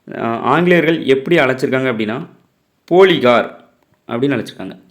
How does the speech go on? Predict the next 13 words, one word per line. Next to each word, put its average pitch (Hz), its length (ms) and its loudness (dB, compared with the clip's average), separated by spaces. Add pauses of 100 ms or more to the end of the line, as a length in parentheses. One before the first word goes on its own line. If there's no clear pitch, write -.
(140)
எப்படி 123 240 4
அழைச்சிருக்காங்க? 131 560 -2 (580)
போலிகார் 139 520 4 (140)
அப்படின்னு 127 280 0
அழைச்சிருக்காங்க. 101 460 -8 (560)
So, 120 200 -8
இந்த 160 480 0 (1160)
போலிகார் 165 460 4
அப்படிங்கிறது 135 360 2
தான் 139 100 2
எதை 131 180 0
குறிக்குது? 131 480 -2 (840)
பாளையக்காரர்கள். 120 720 2